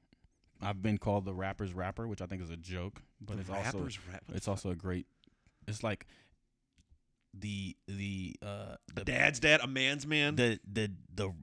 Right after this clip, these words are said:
Speaker 1: the purist, like, the rapper purist.
Speaker 2: Okay.
Speaker 1: I'm their favorite rapper. Like,
Speaker 2: Oh,
Speaker 1: that's
Speaker 2: okay.
Speaker 1: what, that's what that means. It's like, rap at its core, like, you are hip hop's, hip hop at its core,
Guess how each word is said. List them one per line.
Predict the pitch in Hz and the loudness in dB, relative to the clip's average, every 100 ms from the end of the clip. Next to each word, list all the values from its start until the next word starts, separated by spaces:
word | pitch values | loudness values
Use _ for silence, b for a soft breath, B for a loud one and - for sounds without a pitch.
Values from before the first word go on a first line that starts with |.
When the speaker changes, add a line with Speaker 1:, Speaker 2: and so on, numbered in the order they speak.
| 95 | -6
Speaker 1:
the | 98 | -4
purist, | - - 117 127 110 - | -2 4 4 4 0 -4
like, | 98 | -4
the | 92 | -4
rapper | 90 101 110 | -4 -6 -6
purist. | - 113 117 151 - | -6 -4 -4 -6 2
Speaker 2:
Okay. | 113 139 90 85 | 2 4 0 0
Speaker 1:
I'm | 87 95 82 | -4 -4 -6
their | 82 | -8
favorite | - 76 - 53 | -8 -8 -12 -16
rapper. | 58 - 55 - - | -16 -14 -14 -16 -16
Like, | 80 90 | -8 0
Speaker 2:
Oh, | |
Speaker 1:
that's | 95 110 | 0 0
Speaker 2:
okay. | - | 0
Speaker 1:
what, | 107 | 2
that's | 135 | 2
what | 110 | 0
that | 95 85 | -2 -2
means. | 87 95 | -4 -6
It's | |
like, | 85 - - | -8 -8 -4
rap | 127 160 156 | -4 -2 -2
at | 139 | -2
its | - | -2
core, | - - - | -4 -4 -6
like, | 95 | -4
you | 151 156 | -2 -2
are | 107 | 0
hip | 160 - | -2 -2
hop's, | 170 180 - - - b b - | -6 -6 -6 -6 -8 b b -2
hip | 196 | 0
hop | 208 190 | 2 0
at | 170 | 0
its | 143 | 0
core, | - 190 220 | 0 0 0